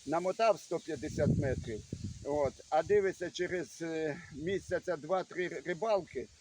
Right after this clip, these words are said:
от, ну, і хто як рибачить, можна і за один день відірвати такий шматок,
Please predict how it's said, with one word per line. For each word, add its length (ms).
от, 320
ну, 140
і 160
хто 240
як 240
рибачить, 500
можна 360
і 100
за 200
один 300
день 260
відірвати 560
такий 300
шматок, 480